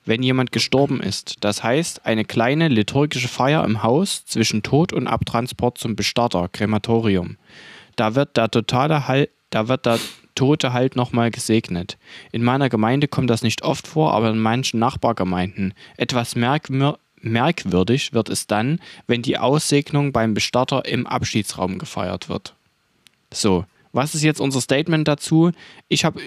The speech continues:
äh, ich geb dir kurz noch Zeit zum Nachdenken. Ich hab drüber nachgedacht.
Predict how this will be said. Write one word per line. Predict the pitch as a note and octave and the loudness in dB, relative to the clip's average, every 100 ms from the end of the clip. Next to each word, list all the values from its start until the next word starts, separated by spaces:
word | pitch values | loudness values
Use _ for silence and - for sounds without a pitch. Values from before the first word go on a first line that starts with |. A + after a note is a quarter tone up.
| B2 | 0
äh, | C3+ | 0
ich | C#3 - | 0 0
geb | D#3 - | 0 0
dir | D3 | 0
kurz | D#3 - | 0 0
noch | D3 | -2
Zeit | - C#3 D3 | -2 -2 -2
zum | - B2+ | -2 0
Nachdenken. | B2 - C#3+ D3 D#3 | 0 0 0 0 -2
Ich | C#3+ C#3 | -2 -4
hab | - | -4
drüber | C#3 C3 | -2 0
nachgedacht. | C3 - C#3 - | 0 0 -2 -2